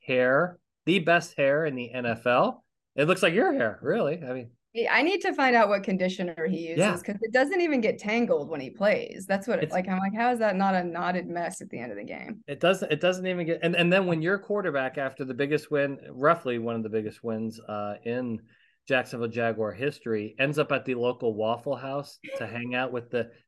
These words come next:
Speaker 1: to hang out with the, the regular people. The whole thing's on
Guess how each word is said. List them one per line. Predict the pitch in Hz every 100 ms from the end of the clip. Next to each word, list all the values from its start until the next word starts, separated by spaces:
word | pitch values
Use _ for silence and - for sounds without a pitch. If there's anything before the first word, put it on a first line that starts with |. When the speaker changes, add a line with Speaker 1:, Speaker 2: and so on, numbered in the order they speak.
| -
Speaker 1:
to | 131
hang | 135 139 139
out | 139 127
with | 127 -
the, | 127 113 110 - _ _
the | 113
regular | 110 123 139 131 123
people. | 117 120 120 139 139
The | 123
whole | 165 180
thing's | 165 196 147
on | 139 131 127 120